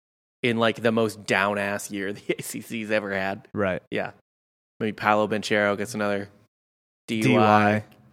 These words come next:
Speaker 1: Or D U I, he got an assist on the D U I.
Speaker 2: Right.
Speaker 1: Yeah. Fuck, how did we not make that joke last time? He got the D U I assist. <laughs>
Speaker 2: Missed opportunity.
Speaker 1: He kicked it to Coach K's
Speaker 2: It's
Speaker 1: ne-
Speaker 2: okay. You're like Costanza. You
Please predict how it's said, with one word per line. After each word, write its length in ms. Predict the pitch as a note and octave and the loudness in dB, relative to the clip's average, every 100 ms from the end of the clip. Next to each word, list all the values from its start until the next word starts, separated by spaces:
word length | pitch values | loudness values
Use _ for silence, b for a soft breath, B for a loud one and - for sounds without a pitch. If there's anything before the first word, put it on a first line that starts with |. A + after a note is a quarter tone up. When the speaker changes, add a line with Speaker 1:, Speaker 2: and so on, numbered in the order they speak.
| B2 | 2
Speaker 1:
Or 240 | A#2 - | 2 0
D 160 | A2+ D3+ | -2 2
U 160 | C3+ B2+ | 6 6
I, 260 | A2+ A2 | 6 4
he 120 | B2+ C3 | 0 2
got 180 | C3 | 2
an 60 | A2+ | 2
assist 420 | - G2+ D#2 - - | -4 -4 -6 -10 -8
on 60 | |
the 80 | G#2 | -8
D 120 | G2+ | -8
U 140 | G2 - | -8 -4
I. 180 | G2 - _ - | -4 -4 _ -6
Speaker 2:
Right. 320 | B2 G#2+ E2+ _ | 0 2 0 _
Speaker 1:
Yeah. 220 | - G2 - _ _ _ | -4 -2 -4 _ _ _
Fuck, 220 | - A#2 | -6 -6
how 80 | - | -4
did 60 | A#2+ | -4
we 40 | |
not 140 | C3+ A2+ | -2 -4
make 140 | G#2 | -4
that 160 | G#2+ G2 | -6 -6
joke 200 | G2+ G2 | -8 -6
last 220 | F#2+ - | -8 -8
time? 200 | B1+ - _ _ _ _ _ _ - | -14 -14 _ _ _ _ _ _ 0
He 60 | |
got 120 | A#2+ | 0
the 60 | G#2+ | 0
D 120 | G#2 | -4
U 140 | A2+ A2 | 0 2
I 140 | G2 | 2
assist. 520 | F#2 - F#2 D#2+ - - | 0 -4 -8 -8 -12 -14
<laughs> 40 | - - _ - _ _ _ _ _ _ - _ B B B B B B _ _ _ - | -16 -16 _ -20 _ _ _ _ _ _ -20 _ B B B B B B _ _ _ -2
Speaker 2:
Missed 220 | A#2 A2 | 0 0
opportunity. 520 | G#2+ G#2 - G2+ G2+ | -2 -4 -6 -4 -2
Speaker 1:
He 60 | G2+ | 4
kicked 200 | C#3 C3+ | 4 4
it 100 | A#2+ | -4
to 60 | |
Coach 300 | - C3 A#2+ | 2 2 2
K's 180 | - A#2 | 4 4
Speaker 2:
It's 100 | C#3+ | 6
Speaker 1:
ne- 60 | D#3+ | 8
Speaker 2:
okay. 260 | F3 D3 | 10 8
You're 80 | A#2+ | 6
like 160 | A#2+ A#2+ | 4 4
Costanza. 520 | C3 - B2+ B2 G2+ | 0 4 4 4 0
You 220 | F#2 G2 | -4 -4